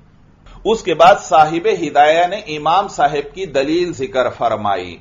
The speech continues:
इमाम साहब फरमाते हैं कि किसी चीज का कीमत वाला होना ये एहराज के जरिए होता है कि उसको जमा किया जाए, उसकी हिफाजत की जाए।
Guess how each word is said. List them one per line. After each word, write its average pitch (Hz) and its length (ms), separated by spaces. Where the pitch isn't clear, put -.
इमाम 160 380
साहब 156 260
फरमाते 147 640
हैं 196 240
कि 160 120
किसी 147 340
चीज 196 320
का 156 140
कीमत 165 460
वाला 143 340
होना 143 500
ये 180 280
एहराज 147 680
के 143 180
जरिए 135 320
होता 135 440
है 170 180
कि 151 160
उसको 151 540
जमा 160 320
किया 143 360
जाए, 156 240
उसकी 143 360
हिफाजत 131 760
की 117 200
जाए। 85 460